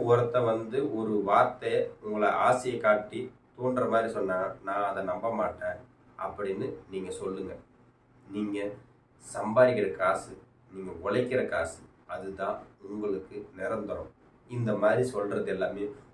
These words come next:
உங்கள்கிட்ட இருக்கிற பத்து ரூபாயும் புடுங்கிட்டு போற யுக்தி தானே தவிர, உங்களை யாரும் இங்க பணக்காரனாக புதுசா யாரும் வரல. அதனால நீங்க பணக்காரராகிறது உங்க கையில தான் இருக்கு,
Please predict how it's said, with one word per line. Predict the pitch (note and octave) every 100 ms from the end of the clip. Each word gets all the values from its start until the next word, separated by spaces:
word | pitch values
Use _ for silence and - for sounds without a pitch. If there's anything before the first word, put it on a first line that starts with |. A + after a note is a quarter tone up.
| -
உங்கள்கிட்ட | B2 C#3 C3 B2+ B2+
இருக்கிற | C3 B2 A2
பத்து | - A#2+ - C#3
ரூபாயும் | A2+ G#2 G#2+ G#2+
புடுங்கிட்டு | C3+ C#3 C#3 C3 -
போற | G2+ F#2+ - - - _ _
யுக்தி | B2 D3 - D#3+
தானே | C3 - G#2
தவிர, | - F2 F2+ - - - - G2+
உங்களை | G#2+ G#2+ G#2 G2
யாரும் | F#2+ F#2 G2+ G2+ F#2+ F2+ - - G#2+
இங்க | A2 G#2+
பணக்காரனாக | G#2 - A#2 - - F#2+ F#2 E2+ - - - _ _
புதுசா | - A2+ A2 - A2+ - -
யாரும் | G2+ G2+ G#2+
வரல. | F2 F2 F#2 - - _
அதனால | - F#2+ F#2 F2+ F2+ - - - -
நீங்க | F#2+ F#2+
பணக்காரராகிறது | F#2 F#2 A#2+ A#2 A#2 G#2+ G2 F#2+ F#2 - B2+ -
உங்க | G#2 G#2
கையில | G#2+ G#2 G2 F#2+
தான் | F2+
இருக்கு, | E2+ E2+ F#2+